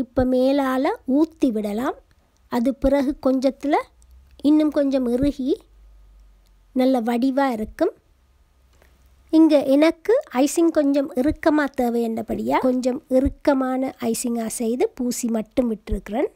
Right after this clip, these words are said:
நல்ல டேஸ்டா இருக்கும். ஸ்பெஷலா இந்த ஐசிங்கோட சாப்பிடக்க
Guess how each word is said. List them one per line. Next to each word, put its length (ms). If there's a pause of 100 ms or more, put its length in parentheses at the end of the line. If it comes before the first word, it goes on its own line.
(680)
நல்ல 280 (140)
டேஸ்டா 400
இருக்கும். 300 (1120)
ஸ்பெஷலா 480 (100)
இந்த 140 (160)
ஐசிங்கோட 460 (120)
சாப்பிடக்க 500